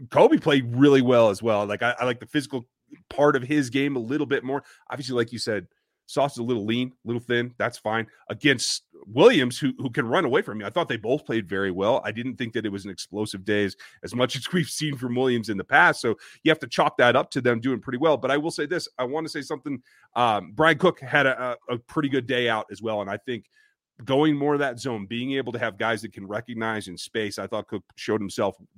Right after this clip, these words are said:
there well. And I think that did deter some of the things that maybe what Jameson Williams showing his, one of his better days about how versatile he can be.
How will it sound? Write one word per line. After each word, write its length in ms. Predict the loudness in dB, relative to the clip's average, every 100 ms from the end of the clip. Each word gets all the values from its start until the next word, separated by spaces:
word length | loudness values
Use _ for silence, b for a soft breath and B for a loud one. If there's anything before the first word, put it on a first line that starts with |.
| -12
there 220 | -8 -8
well. 380 | -8 -6 -6 -6 b b
And 80 | -12
I 60 | -8
think 220 | -8 -10 _
that 240 | -8 -6 -6
did 140 | -8
deter 360 | -10 -6 -4 -4
some 240 | -6 -6
of 120 | -8
the 60 | -6
things 260 | -6 -4 -6
that 140 | -12 b b _
maybe 680 | 0 2 2 2 -2 -4 -8 _ _ _
what 160 | -4 0
Jameson 360 | -2 -4 -6
Williams 280 | 0 2 2
showing 340 | 2 2 2 -2
his, 440 | -2 0 -2 -6 -10 _ _
one 200 | 2 4
of 40 | 6
his 180 | 4 4
better 240 | 2 2
days 260 | 2 0 0 -6
about 240 | -4 -4
how 200 | 0 0
versatile 480 | 0 2 2 0 -6
he 100 | -8
can 180 | -12 -14
be. 240 | -14 -16